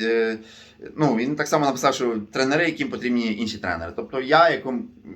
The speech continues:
якому потрібен інший тренер, бо я таке рекомендую. От. І після того я йому написав: "Без образ, але взагалі-то, якщо ти не імбіцил,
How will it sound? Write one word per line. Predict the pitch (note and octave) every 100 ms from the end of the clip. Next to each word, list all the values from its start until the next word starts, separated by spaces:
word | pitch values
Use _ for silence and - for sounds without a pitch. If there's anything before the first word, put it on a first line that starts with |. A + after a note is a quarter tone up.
| -
якому | G#2+ D3 C3+ A2+
потрібен | B2+ B2 A#2+
інший | A#2+ G#2+
тренер, | A2 G2+ F#2 F2+
бо |
я | A2 A2+
таке | G#2+ A2+
рекомендую. | G#2 G#2 G#2 G#2 F#2 E2+ - - - - - -
От. | G2 F#2 -
І | B2
після | D3 - C#3+
того | F3 D3+
я | B2 D3
йому | B2+
написав: | A2+ G#2 - E2 D2+ - -
"Без | C3 D#3+
образ, | D#3 F3 F#3+ C3
але | B2+
взагалі-то, | B2 B2+ D3+ D3+
якщо | A#2+ D3
ти | G#2+ B2+
не | A#2+ D3+
імбіцил, | C#3 B2+ G#2 D3 F#3+